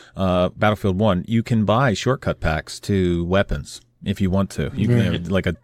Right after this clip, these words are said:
Speaker 1: fifteen dollar shortcut pack to have every M G that's in the game. That's great, but who wants to do that, you know? So it's good to see or hear that, you know,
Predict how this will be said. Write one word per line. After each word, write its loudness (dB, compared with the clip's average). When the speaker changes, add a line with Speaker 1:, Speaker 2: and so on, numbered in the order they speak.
Speaker 1:
fifteen 0
dollar 2
shortcut -2
pack 0
to -2
have 0
every 0
M 0
G 2
that's -4
in 2
the 2
game. -2
That's 0
great, 4
but 0
who 0
wants 0
to -2
do 2
that, -2
you -2
know? 2
So 4
it's 0
good 4
to 0
see 4
or 2
hear 4
that, 0
you -2
know, -2